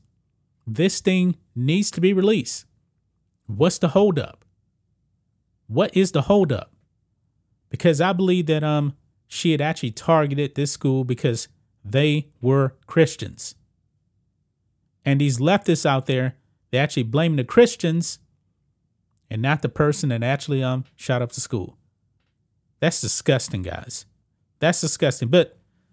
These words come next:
apparently, some portion of this is gonna be released. I don't know if it's gonna be the whole thing,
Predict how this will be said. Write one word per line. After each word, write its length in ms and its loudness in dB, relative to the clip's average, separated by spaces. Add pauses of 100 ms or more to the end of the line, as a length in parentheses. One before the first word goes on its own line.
(600)
apparently, 600 2 (420)
some 360 0
portion 440 2
of 120 -2
this 260 -2
is 100 -4
gonna 160 0
be 120 -2
released. 520 -6 (800)
I 80 0
don't 120 4
know 100 4
if 140 -2
it's 100 -6
gonna 140 2
be 100 2
the 60 2
whole 220 4
thing, 380 0